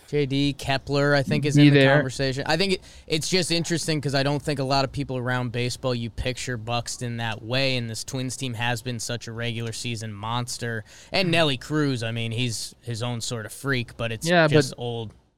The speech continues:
Speaker 2: the
Speaker 1: D H
Speaker 2: talent
Speaker 1: man.
Speaker 2: level on all sides of the ball, base running, defense,
Speaker 1: Yeah.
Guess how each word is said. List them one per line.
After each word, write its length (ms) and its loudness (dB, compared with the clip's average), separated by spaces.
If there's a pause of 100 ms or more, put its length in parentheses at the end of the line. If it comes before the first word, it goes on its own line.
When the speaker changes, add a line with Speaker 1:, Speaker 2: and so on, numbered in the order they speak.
(160)
Speaker 2:
the 100 0
Speaker 1:
D 60 -2
H 80 0
Speaker 2:
talent 360 8
Speaker 1:
man. 120 8
Speaker 2:
level 180 8
on 100 8
all 300 8
sides 320 4
of 60 0
the 60 2
ball, 180 4
base 360 4
running, 260 4
defense, 760 2
Speaker 1:
Yeah. 180 0